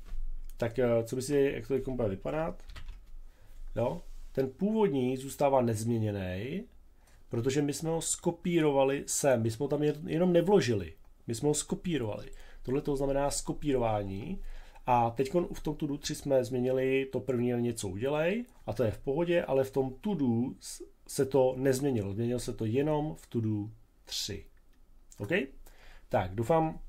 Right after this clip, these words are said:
že je to jasný a pochopitelný, že to není moc matoucí, musíme si prostě na tohle toho dávat pozor. Jakmile provede-, provádíte tuhle operaci, tak obě dva ty,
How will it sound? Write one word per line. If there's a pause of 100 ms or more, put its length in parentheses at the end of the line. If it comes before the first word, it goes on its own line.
(760)
že
je
to
jasný
a
pochopitelný,
že
to
není
moc
matoucí,
musíme
si
prostě
na
tohle
toho
dávat
pozor.
Jakmile
provede-,
provádíte
tuhle
operaci, (360)
tak
obě
dva (340)
ty,